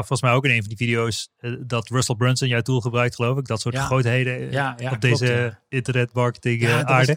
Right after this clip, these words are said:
Speaker 2: was, dat was ook een mooi verhaal. Die moet ik even vertellen. Was,
Speaker 1: Ja.
Speaker 2: op een gegeven moment kreeg ik een, eh, een appje van, eh, van Mitchell van Duren.
Speaker 1: Ja.
Speaker 2: Nou, die ken je wel van, hey, Russell, die is, eh, is een Barland gebruiken op, op Snapchat, weet je wel. Dus nou, ik had nog nooit Snapchat gebruikt. Ik die app downloaden en kijken hoe het werkt.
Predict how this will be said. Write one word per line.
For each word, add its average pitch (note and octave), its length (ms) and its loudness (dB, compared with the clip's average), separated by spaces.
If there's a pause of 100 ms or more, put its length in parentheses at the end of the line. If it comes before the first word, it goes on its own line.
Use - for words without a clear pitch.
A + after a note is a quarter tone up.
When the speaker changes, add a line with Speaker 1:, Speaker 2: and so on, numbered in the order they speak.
Speaker 2:
was, - 320 -6
dat F#3 160 4
was F#3+ 200 4
ook G#3 160 4
een F#3+ 100 2
mooi E3 180 4
verhaal. C#3 220 -4
Die B2+ 100 0
moet D3+ 120 4
ik D#3+ 80 -4
even C#3 160 -2
vertellen. B2+ 400 -2
Was, C3+ 140 4
Speaker 1:
Ja. G#2+ 60 -4
Speaker 2:
op D#3+ 60 -6
een C#3 60 -2
gegeven F3 200 0
moment D3+ 80 -6 (100)
kreeg A2+ 60 -4
ik G#2+ 100 -6
een, B2+ 140 2
eh, A#2 160 -2 (160)
een C3 120 -12
appje D3+ 280 -4
van, A#2+ 260 -4
eh, A2+ 120 -6 (340)
van B2 140 -4
Mitchell C#3+ 220 0
van A#2+ 100 -4
Duren. D#3 400 -4
Speaker 1:
Ja. B2 220 -2 (140)
Speaker 2:
Nou, B2+ 140 -12
die B2+ 100 -20
ken C#3 120 -4
je C#3 80 0
wel C3+ 120 0
van, B2 120 -10
hey, F#3+ 300 2
Russell, F3+ 320 0
die E3+ 160 -2
is, C#3+ 100 -2
eh, D#3+ 120 -4 (240)
is C#3+ 100 -6
een D#3 80 -6
Barland E3+ 280 0
gebruiken C#3 380 -4
op, - 120 -14
op D#3+ 100 -14
Snapchat, C#3 480 -8
weet G#2+ 160 -10
je A#2+ 60 -12
wel. C#3+ 100 -6
Dus C#3 100 -8
nou, A#2 140 -10 (260)
ik - 120 -20
had - 160 -10
nog A#2+ 120 0
nooit G3 200 0
Snapchat B2+ 300 -4
gebruikt. A#2 340 -6
Ik C#3 200 -4
die - 180 -18
app C3+ 140 -6
downloaden B2 480 -4
en A2 80 -8
kijken A#2 200 -6
hoe A2 180 -10
het A#2+ 100 -6
werkt. - 240 -20